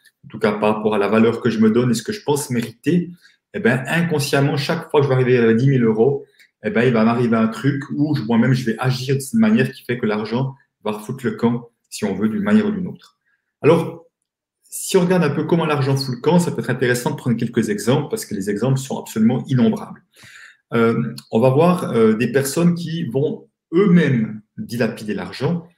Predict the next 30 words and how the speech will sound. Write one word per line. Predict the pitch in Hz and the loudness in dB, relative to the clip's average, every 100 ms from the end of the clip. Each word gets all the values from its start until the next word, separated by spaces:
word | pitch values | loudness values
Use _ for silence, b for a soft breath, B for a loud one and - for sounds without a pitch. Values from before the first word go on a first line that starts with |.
| b b | b b
ce | - | -18
que | 110 | -6
j'appelle | 104 104 135 | -4 0 2
la, | 107 92 | 2 -4
les | 98 98 | -8 -8
dépensiers | - - 131 - 139 | -8 -4 -4 -2 -4
compulsifs, | 135 135 135 - 123 110 - | -4 -4 -4 -4 -6 -8 -8
hein, | 113 135 | -6 -4
ceux | - | -4
qui | 107 | -2
ont | 107 | 0
vraiment | 113 | 0
des | 101 | 0
dépenses | 131 123 - | -2 -2 -8
compulsives | 107 - - - 151 | -12 -12 -16 -10 -6
et | |
des | 110 98 | -6 -4
gens | 127 | -6
qui | 135 | -6
me | 104 | -8
disent, « | 123 110 | -6 -8
Ouais, | 104 | -10
c'est, | - - | -10 -10
c'est | - 104 | -10 -10
dingue, | 104 143 139 | -2 0 0
c'est | 135 139 | -6 -10
plus | 135 | -6
fort | 139 139 | -4 -4
que | - | 0
moi. | 110 131 139 | 2 2 0